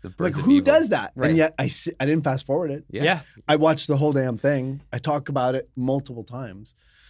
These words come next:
Speaker 2: So he has something that gets under your skin that, you know, I wish he cut out fast. You know, sometimes I'm like, "Why is he on this show?" And,
Speaker 3: Yeah.
Speaker 2: like, it's drives me bananas.
Speaker 3: We, we just had this conversation last week where I was just, I think we were talking mostly about the Dougie stuff.
Speaker 1: Mm-hmm.
Speaker 3: And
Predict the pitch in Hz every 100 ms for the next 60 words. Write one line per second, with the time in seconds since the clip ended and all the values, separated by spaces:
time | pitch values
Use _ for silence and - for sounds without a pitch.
0 | _ _ - 214 175 180 311 311 233 226
1 | 196 147 147 147 151 147 135 - 147 170
2 | 190 135 - _ _ _ _ 147 139 92
3 | - 120 120 - 117 - 104 110 - -
4 | 160 165 175 139 196 240 190 139 139 139
5 | 139 240 320 320 311 262 190 262 269 214
6 | - - - 127 135 175 165 180 - -
7 | _ 226 233 233 214 190 202 214 277 185
8 | 104 127 - - _ _ - 196 208 190
9 | 220 220 214 185 - 170 147 156 135 147
10 | 127 127 165 - - 117 107 107 - 104
11 | 117 110 135 123 123 101 101 - 107 104
12 | 104 107 107 104 - - - - 110